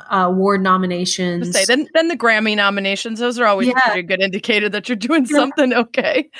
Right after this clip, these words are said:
Speaker 2: Well, I'm curious whether y-, a dream was, and deep down in the honest parts of your heart, not necessarily what you believed could happen, but what you most wanted to happen. Was it songwriter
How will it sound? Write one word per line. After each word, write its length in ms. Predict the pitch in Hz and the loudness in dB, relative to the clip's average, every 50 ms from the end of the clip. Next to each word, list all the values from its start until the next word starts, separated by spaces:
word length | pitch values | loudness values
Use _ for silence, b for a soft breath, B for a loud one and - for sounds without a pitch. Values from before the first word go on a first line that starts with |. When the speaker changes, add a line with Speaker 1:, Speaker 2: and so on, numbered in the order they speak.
| B B B B B B B B | B B B B B B B B
Speaker 2:
Well, 120 | - 320 - - | 0 0 0 0
I'm 140 | 311 330 | -2 -4
curious 400 | - - 381 392 415 427 - - | -4 -4 0 0 0 0 -2 -2
whether 240 | 254 294 285 254 262 | 0 0 2 2 2
y-, 140 | 262 247 233 - - | 0 -2 -4 -6 -6
a 100 | 226 214 | -6 -6
dream 480 | 170 196 226 254 254 247 240 233 226 | -6 -6 -4 -2 0 0 0 0 0
was, 420 | 202 190 180 175 170 170 180 180 - | 0 2 2 2 2 0 -2 -6 -8
and 240 | 180 170 170 170 - _ _ _ _ - 185 | -8 -8 -8 -12 -14 _ _ _ _ -20 -10
deep 280 | - 233 254 277 247 - | -4 -2 -2 -2 -2 -2
down 320 | - 214 196 196 190 190 | -2 0 2 2 2 0
in 80 | 180 180 | -2 -4
the 100 | 180 180 | -2 0
honest 320 | 180 202 233 247 240 - - | 2 2 2 0 -4 -6 -2
parts 280 | - 202 208 202 - | -2 -2 -2 -2 -6
of 100 | 190 175 | -12 -6
your 160 | 180 185 196 | -4 -2 -2
heart, 360 | 185 - - 170 160 165 160 - | -2 0 2 2 2 0 -2 -4
not 220 | 185 190 190 190 - | -2 0 0 0 0
necessarily 640 | 202 208 202 - 202 - - 202 190 190 180 180 180 | 0 -2 -2 -2 -8 -4 -2 2 2 2 2 2 0
what 260 | 156 175 170 - - | 0 -2 -2 -2 -4
you 60 | - 170 | -8 -8
believed 480 | 165 - 175 170 170 175 170 - - - | -8 -6 -6 -4 -4 -4 -6 -6 -6 0
could 180 | - 185 170 | 0 0 0
happen, 340 | 170 170 160 156 - 175 151 | 2 0 -2 -2 -4 -6 -6
but 140 | 156 170 - | -6 -4 -4
what 180 | - 175 - - | -4 -4 -4 -4
you 80 | 185 | -4
most 360 | 180 185 190 196 196 - - 165 | 0 0 0 0 0 -4 -8 -6
wanted 340 | 165 175 170 175 165 160 - | -2 -2 0 0 -2 -4 -4
to 80 | 170 | -4
happen. 520 | 160 165 160 156 - 147 143 143 147 160 b b b b b b b b b | -2 -2 -2 -4 -4 -6 -8 -8 -8 -10 b b b b b b b b b
Was 240 | - 190 233 240 214 | -2 0 0 2 2
it 140 | 262 254 - | 0 -2 -2
songwriter 540 | - - 254 240 247 254 254 254 262 262 | 0 0 2 2 2 2 4 2 2 4